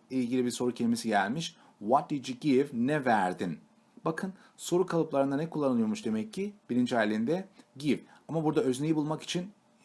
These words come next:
gave kullanıldı. Past tense olarak kullanıldı arkadaşlar. Evet tekrar edelim şimdi bunları. "I gave you a flower." "Did you give me a flower?"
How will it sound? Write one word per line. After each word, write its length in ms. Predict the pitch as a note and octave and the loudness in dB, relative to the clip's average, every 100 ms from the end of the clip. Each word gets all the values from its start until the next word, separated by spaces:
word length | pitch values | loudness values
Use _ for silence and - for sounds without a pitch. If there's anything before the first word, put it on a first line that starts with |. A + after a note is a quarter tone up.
| - | -2
gave 180 | C#3 D#3 | 2 2
kullanıldı. 540 | - A#2+ A2+ A#2+ F3 E3+ | 2 0 2 0 -2 0
Past 240 | C#3+ C#3 | 0 0
tense 240 | C3+ A#2+ A2 | 0 -2 0
olarak 240 | F#2+ F#2 | -2 -4
kullanıldı 360 | G#2 G2+ F2+ F2+ | -6 -4 -4 -4
arkadaşlar. 520 | F2+ - F2 - E2 - - - - - | -4 -6 -10 -8 -10 -14 -20 -20 -16 -4
Evet 220 | D3 B2+ | -2 -2
tekrar 340 | G#3 G#3+ F#3 | -4 0 2
edelim 160 | C#3 A#2 | 2 0
şimdi 200 | B2 A2+ | -2 -2
bunları. 340 | A2 A2 D3 F3+ _ - _ - _ | 0 0 0 -2 _ -20 _ -20 _
"I 280 | B2+ D3+ F#3+ | -2 0 0
gave 260 | E3+ D#3+ D3 | 4 4 4
you 120 | C3+ | 2
a 20 | |
flower." 600 | B2+ C3+ B2 A2+ A2 C#3+ E3 _ _ - | 2 4 6 6 4 2 -2 _ _ -2
"Did 180 | B2 B2+ | 0 0
you 120 | D3+ | -2
give 140 | D3 | -2
me 220 | D3+ D#3+ D#3 | -2 0 -2
a 40 | |
flower?" 600 | D#3 D#3+ D3 D3 F3+ G#3+ | -2 2 4 2 0 -4